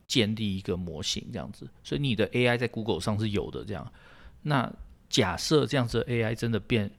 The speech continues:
被做成了一个人形机器人，那不就是仿生人？所以这件事情其实很顺啊，很容易就突破这个想象。那你在想，那人类还不想做什么事？譬如说，如果你被迫要维持社会秩序，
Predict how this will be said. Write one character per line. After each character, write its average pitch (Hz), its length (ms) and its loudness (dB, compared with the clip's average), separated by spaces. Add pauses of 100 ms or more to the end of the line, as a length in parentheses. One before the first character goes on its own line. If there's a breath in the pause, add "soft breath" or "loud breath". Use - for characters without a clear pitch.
(180 soft breath)
被 113 140 2
做 110 240 2
成 92 180 -8
了 95 60 -6
一 98 60 -6
个 101 100 -2
人 95 180 -2
形 98 160 -4
机 101 160 -8
器 - 200 -6
人， 57 180 -8
那 131 80 -2
不 120 140 -6
就 123 120 0
是 139 80 -2
仿 85 220 -4
生 113 180 -2
人？ 101 160 -4 (460 loud breath)
所 - 140 0
以 - 20 0
这 151 140 0
件 147 120 4
事 - 200 0
情 117 120 0
其 95 160 -4
实 98 200 -2
很 98 160 -2
顺 123 320 2
啊， 92 200 -8 (140)
很 104 160 -4
容 107 180 0
易 131 80 0
就 123 300 0
突 - 180 -6
破 113 220 0
这 120 80 0
个 113 100 2
想 - 240 -6
象。 - 160 -6 (460 loud breath)
那 151 140 4
你 113 80 6
在 123 120 6
想， 107 380 0
那 131 200 2
人 113 260 2
类 123 100 8
还 113 80 8
不 110 100 2
想 95 160 4
做 104 140 0
什 98 100 -2
么 82 80 -8
事？ 90 220 -6 (540 soft breath)
譬 - 260 0
如 107 80 4
说， 113 240 2
如 110 100 0
果 110 140 4
你 95 80 0
被 107 240 2
迫 104 260 2
要 101 80 2
维 98 200 0
持 90 160 -6
社 95 160 -4
会 92 120 -4
秩 82 220 -10
序， - 240 -10